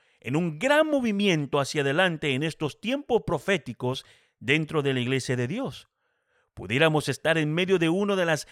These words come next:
más grandes avivamientos que la iglesia jamás va a ver en estos últimos días. Amado hermano, se acerca el último avivamiento mundial. Muchos todavía están en un estado de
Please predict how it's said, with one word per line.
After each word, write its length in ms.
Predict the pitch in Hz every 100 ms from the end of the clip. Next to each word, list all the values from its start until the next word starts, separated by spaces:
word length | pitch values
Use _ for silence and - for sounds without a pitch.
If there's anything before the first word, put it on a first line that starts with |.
| -
más 380 | - 196 240 156
grandes 480 | 156 262 285 254 -
avivamientos 960 | 202 180 175 180 233 226 208 151 117 - _ _ _ _
que 120 | 147
la 80 | 165
iglesia 580 | 180 185 262 294 - 233
jamás 720 | 180 190 180 269 277 - - -
va 200 | 143 220
a 20 |
ver 320 | 233 180 113 - _
en 160 | - 135
estos 360 | 139 - 143 156
últimos 400 | 139 143 131 120
días. 420 | 226 151 101 - _ _ - -
Amado 300 | 143 262 277
hermano, 260 | 262 277
se 120 | -
acerca 520 | 196 262 277 - 240 208 - _
el 200 | 208 196
último 560 | - 302 277 254 233 240
avivamiento 800 | 180 165 160 160 196 190 175 175
mundial. 720 | 165 156 160 196 214 104 - _ _ _ - -
Muchos 420 | 120 226 - 220
todavía 400 | 214 190 196 233
están 360 | 196 - 240 240
en 120 | 202
un 120 | 240
estado 420 | 202 - 233 262
de 200 | 202 175